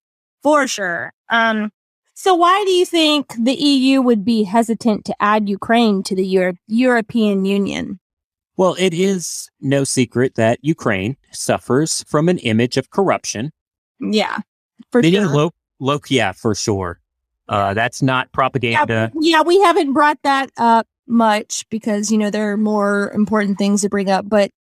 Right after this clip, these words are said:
Speaker 1: they do have an image of corruption.
Speaker 2: Yep, and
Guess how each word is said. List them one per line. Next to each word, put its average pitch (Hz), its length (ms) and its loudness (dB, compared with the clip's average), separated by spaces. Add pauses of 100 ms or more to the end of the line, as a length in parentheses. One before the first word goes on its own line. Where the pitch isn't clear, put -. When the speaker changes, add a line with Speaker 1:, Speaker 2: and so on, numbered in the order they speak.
Speaker 1:
they 220 160 2
do 214 240 2
have 196 200 0
an 202 100 -2
image 196 280 -2
of 190 160 -4
corruption. 185 800 -4 (440)
Speaker 2:
Yep, 165 220 -2
and 123 220 0